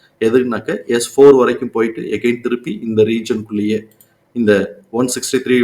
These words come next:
ஒன் செவன்டி டூ இந்த ரீஜன்ல இருந்து இந்த எஸ் ஃபோர் வரைக்கும் போயிட்டு இதுக்குள்ளேயே நெக்ஸ்ட் குவார்ட்டருடைய ரிசல்ட் வர்ற வரைக்கும் கன்சாலிடேட் ஆகலாம்.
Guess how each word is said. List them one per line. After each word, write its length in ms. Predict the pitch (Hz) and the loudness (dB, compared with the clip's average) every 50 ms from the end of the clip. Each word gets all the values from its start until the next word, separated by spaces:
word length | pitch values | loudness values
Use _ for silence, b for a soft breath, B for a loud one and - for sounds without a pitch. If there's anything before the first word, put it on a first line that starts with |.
| 110 | 0
ஒன் 160 | 107 113 117 113 - | 0 -2 -4 -6 -6
செவன்டி 360 | - 123 113 110 107 110 107 - | -6 -6 -6 -6 -8 -10 -10 -8
டூ 100 | - 113 90 - _ | -8 -8 -8 -10 _
இந்த 180 | - 113 107 107 | -10 -6 -4 -4
ரீஜன்ல 460 | 107 117 120 117 123 123 110 104 107 107 | -2 -2 -4 -4 -4 -4 -4 -2 -2 -4
இருந்து 220 | 104 110 120 - - - | -4 -6 -8 -8 -10 -10
இந்த 160 | - 110 107 104 | -10 -6 -2 0
எஸ் 220 | 107 107 107 - | 0 -2 -2 -4
ஃபோர் 200 | - 123 123 117 | -4 -2 0 2
வரைக்கும் 320 | 107 107 104 107 104 - 104 | 2 2 0 0 -4 -6 -6
போயிட்டு 300 | - 107 110 110 110 156 | -4 -4 -4 -6 -8 -12
இதுக்குள்ளேயே 640 | 139 113 104 127 - _ - 135 127 123 120 135 143 | -12 -10 -10 -12 -14 _ -8 -6 -4 -2 0 0 0
நெக்ஸ்ட் 300 | 123 117 110 - - - | -2 -4 -8 -10 -10 -10
குவார்ட்டருடைய 520 | 123 - 117 113 113 - 117 113 110 110 104 | -6 -4 -4 -4 -4 -6 -8 -8 -8 -8 -8
ரிசல்ட் 420 | 107 104 - - 117 113 - 110 107 | -8 -10 -10 -10 -10 -10 -4 -2 -2
வர்ற 180 | 101 101 113 113 | -2 0 0 0
வரைக்கும் 360 | 107 104 107 - - 127 117 | 0 0 -2 -4 -8 -12 -10
கன்சாலிடேட் 540 | 113 110 - 127 120 113 104 104 101 - - | -10 -6 -2 -2 -2 0 0 0 0 0 0
ஆகலாம். 400 | 95 95 92 95 92 82 - - | 0 0 0 -2 -6 -8 -8 -10